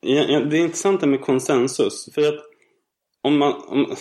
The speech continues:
om man ska ta någonting som verkligen skadar vetenskap, så är det ju konsensus. Det vill säga, konsensus, det är ju helt irrelevant. Vad ska vi med konsensus till? Det är väl mycket bättre ifall forskarna inte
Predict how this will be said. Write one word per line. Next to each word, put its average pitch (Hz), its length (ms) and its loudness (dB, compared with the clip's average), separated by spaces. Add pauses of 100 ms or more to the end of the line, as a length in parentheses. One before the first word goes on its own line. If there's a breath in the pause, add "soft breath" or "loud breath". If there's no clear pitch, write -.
(400 loud breath)
om - 60 2
man 160 100 4
ska 156 100 -2
ta 185 180 0
någonting 151 320 2
som 131 180 0
verkligen 139 380 0
skadar 127 460 0
vetenskap, 113 640 -2 (600)
så - 140 -4
är 135 140 2
det 131 60 0
ju 123 80 2
konsensus. 117 880 -2 (340)
Det 127 80 0
vill 131 80 0
säga, 127 320 2 (260 loud breath)
konsensus, 156 500 0
det 135 80 -2
är - 20 4
ju 156 100 2
helt 180 280 -2
irrelevant. 131 560 0
Vad 147 80 -2
ska - 120 -4
vi 160 120 0
med 156 160 0 (160)
konsensus 135 680 0
till? 113 180 0
Det 135 60 2
är 147 40 2
väl 151 80 2
mycket 143 320 0
bättre 160 300 0
ifall 127 240 0
forskarna 120 600 0 (600 loud breath)
inte 147 480 2